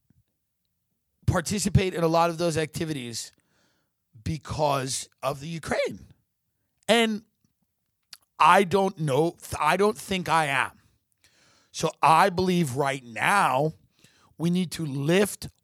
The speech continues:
all the sanctions on Putin until the fall.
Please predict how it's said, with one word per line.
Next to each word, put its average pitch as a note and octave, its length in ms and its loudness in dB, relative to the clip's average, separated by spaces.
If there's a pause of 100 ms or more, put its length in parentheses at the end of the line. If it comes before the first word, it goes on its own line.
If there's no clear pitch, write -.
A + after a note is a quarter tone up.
(120)
all F3 580 6
the D#3+ 120 2
sanctions C3 720 -2 (120)
on B2+ 260 0
Putin A2 480 -8 (2500)
until E3 600 2
the D3+ 100 -4
fall. A#2 480 -2